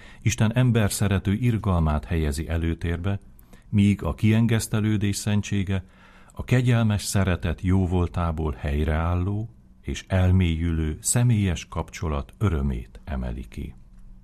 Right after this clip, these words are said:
A bűnök undorító és mérgező következményeitől megrettenve a szabadító bűnbánat,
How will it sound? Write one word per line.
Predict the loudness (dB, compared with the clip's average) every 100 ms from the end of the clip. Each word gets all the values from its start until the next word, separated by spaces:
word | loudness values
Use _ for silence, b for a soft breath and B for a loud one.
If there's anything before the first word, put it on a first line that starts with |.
| -20 -20 -20 -20 -20 b b
A | 0
bűnök | 2 4 2 2
undorító | 2 4 2 0 -2 -2 -2
és | -2 2
mérgező | 2 4 0 0 0
következményeitől | 0 0 0 0 -2 0 2 2 0 -2 -2
megrettenve | 0 0 0 -2 0 0 0 -2 -6 B B B B B
a | -4
szabadító | 0 2 4 2 0 0 0
bűnbánat, | 2 4 4 2 2 0 -2 -4